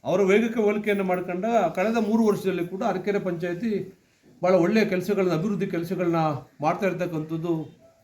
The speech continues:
ನಮಗೆ ಖುಷಿಯನ್ನ ತಂದಿರ್ತಕ್ಕಂಥ ವಿಚಾರ. ಮತ್ತೆ ಯಾವಾಗಲೂ ಕೂಡ ಕಾಂಪಿಟೇಷನಲ್ಲೂ ಕೂಡ ಸರ್ಕಾರದಿಂದ ಬರ್ತಕ್ಕಂಥ ವಿಶೇಷ ಅನುದಾನಗಳು ತರ್ತಕ್ಕಂಥದ್ದಾಗಿರ್ಬೋದು, ಮತ್ತೆ ಒಳ್ಳೊಳ್ಳೆಯ ಪ್ರೋಗ್ರೆಸಿವ್ ವರ್ಕ್ ಮಾಡ್ತಕ್ಕಂಥದ್ದು ಕೂಡ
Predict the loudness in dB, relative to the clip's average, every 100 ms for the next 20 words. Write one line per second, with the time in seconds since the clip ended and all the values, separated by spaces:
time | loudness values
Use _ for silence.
0 | _ -4 -2 -2 0 2 2 0 -2 -4
1 | -6 -6 -6 -6 -4 -2 -2 -4 -10 -20
2 | -20 -20 _ _ _ _ -20 _ -20 _
3 | _ _ _ 0 4 6 8 6 4 2
4 | 2 2 4 2 2 0 2 4 2 2
5 | 0 0 -2 -8 _ -2 -2 2 2 4
6 | 4 6 6 4 0 -4 -2 -2 -2 -2
7 | -2 0 2 2 2 4 4 4 2 -2
8 | -6 -18 _ _ _ _ _ _ _ _
9 | _ _ _ -16 -16 -18 _ _ _ -6
10 | -2 0 0 0 2 4 4 2 -2 0
11 | -2 0 2 4 4 4 4 4 6 4
12 | 2 0 2 2 2 2 0 0 0 0
13 | -2 -2 -2 -2 0